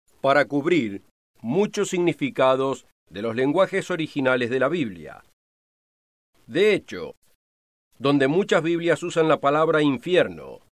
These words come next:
las lenguas originales de la Biblia, como el griego y el hebreo, usan realmente cuatro palabras distintas que comunican tres ideas diferentes. Entender lo que significan las palabras originales es vital para entender el verdadero significado bíblico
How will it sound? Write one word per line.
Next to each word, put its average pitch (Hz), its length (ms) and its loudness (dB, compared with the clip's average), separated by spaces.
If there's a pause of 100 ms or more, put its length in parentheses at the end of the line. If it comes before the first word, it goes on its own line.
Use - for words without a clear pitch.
(260)
las 110 200 -4
lenguas 202 440 2
originales 165 540 2
de 160 100 4
la 147 80 6
Biblia, 98 560 -2 (160)
como 127 260 4
el 120 120 4
griego 170 420 0
y 165 120 0
el 156 100 4
hebreo, 113 600 -2
usan 170 380 0
realmente 170 680 2
cuatro 175 460 0
palabras 156 540 2
distintas 110 840 -2 (380)
que 143 140 -2
comunican 165 580 2
tres 208 380 0
ideas 147 420 0
diferentes. 151 960 -4 (880)
Entender 143 420 -2
lo 202 140 0
que 180 120 -2
significan 165 600 0
las 143 100 2
palabras 156 440 2
originales 139 840 -2
es 147 180 0
vital 165 520 0
para 156 260 2
entender 139 480 0
el 139 120 0
verdadero 143 440 0
significado 143 800 0
bíblico 131 720 -2